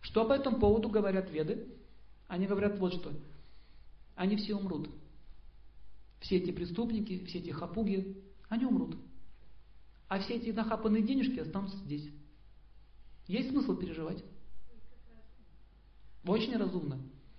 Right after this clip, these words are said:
Вот как только вспомнили: «Ой, кто-то забрал, у чего-то имущество, город поделили, братва поделила весь город, кошмар». Братва скоро перестреляет друг друга.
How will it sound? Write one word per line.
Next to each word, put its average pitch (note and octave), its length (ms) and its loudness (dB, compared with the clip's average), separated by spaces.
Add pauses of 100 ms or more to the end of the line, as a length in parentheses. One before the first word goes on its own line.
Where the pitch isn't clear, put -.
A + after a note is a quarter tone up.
(520)
Вот G3+ 140 4
как B3 140 0
только C4 200 6
вспомнили: C#4 360 6
«Ой, D4+ 360 10
кто-то D4+ 400 4
забрал, D4 540 6
у D4 60 0
чего-то D4 360 4
имущество, C#4 460 2
город C#4 380 6
поделили, C#4 400 4
братва B3+ 400 6
поделила B3+ 360 2
весь A#3 220 2
город, B3+ 320 6
кошмар». A3+ 320 2
Братва A3 340 4
скоро A3 220 4
перестреляет G#3 600 4
друг G3+ 100 0
друга. F3 380 0